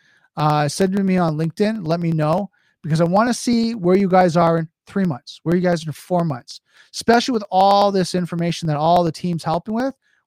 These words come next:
We wanna make sure you hit those goals. We wanna make sure you hit those benchmarks. And if you don't, let's be honest, we'll kick you in the butt,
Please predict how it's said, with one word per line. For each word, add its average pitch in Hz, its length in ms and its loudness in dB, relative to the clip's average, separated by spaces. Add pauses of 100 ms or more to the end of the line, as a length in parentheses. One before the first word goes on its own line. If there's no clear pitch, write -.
We 180 100 2
wanna 202 240 0
make 196 180 -2
sure - 160 -2
you 175 140 0
hit 185 300 -6
those 151 280 -4
goals. 139 340 -6 (360)
We 151 100 -4
wanna 175 200 0
make 175 160 -2
sure 175 120 -4
you 156 100 0
hit 151 100 -4
those 147 160 -4
benchmarks. 156 400 -4 (220)
And 190 120 0
if 196 140 0
you 208 100 2
don't, 214 340 2 (360)
let's 170 160 0
be 185 100 2
honest, 196 420 2 (220)
we'll 165 100 -6
kick 240 200 0
you 240 40 2
in 214 40 2
the 190 60 2
butt, 170 240 0